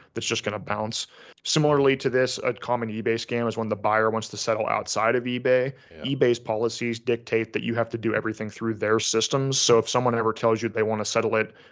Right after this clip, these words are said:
Speaker 1: um, you know, they'll just send you the money on PayPal or can, can we talk on WhatsApp or whatever. Never do that because you have no protection from eBay if you get scammed. And that's usually a sign that someone does wanna scam you too.
Speaker 2: Yeah.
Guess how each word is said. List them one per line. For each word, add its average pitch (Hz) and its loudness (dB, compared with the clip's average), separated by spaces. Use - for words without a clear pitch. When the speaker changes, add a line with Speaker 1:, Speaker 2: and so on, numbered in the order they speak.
Speaker 1:
um, 101 -2
you 104 -12
know, 107 -6
they'll 110 -4
just 113 -2
send 113 0
you 107 -4
the 107 -4
money 107 0
on 101 -6
PayPal 110 4
or 104 -2
can, 107 -10
can - -4
we 110 -2
talk 110 0
on 101 -2
WhatsApp 107 0
or 107 0
whatever. 104 -2
Never 113 0
do 107 -2
that 101 2
because 104 -2
you 123 0
have 113 4
no 107 0
protection 104 -6
from 101 -12
eBay 101 0
if 101 -2
you 107 -6
get - -4
scammed. 107 -4
And 117 0
that's 117 2
usually 107 -2
a 104 -2
sign 104 -6
that 101 -6
someone 101 -6
does 98 0
wanna - -6
scam 101 -4
you - -4
too. 107 0
Speaker 2:
Yeah. 73 -6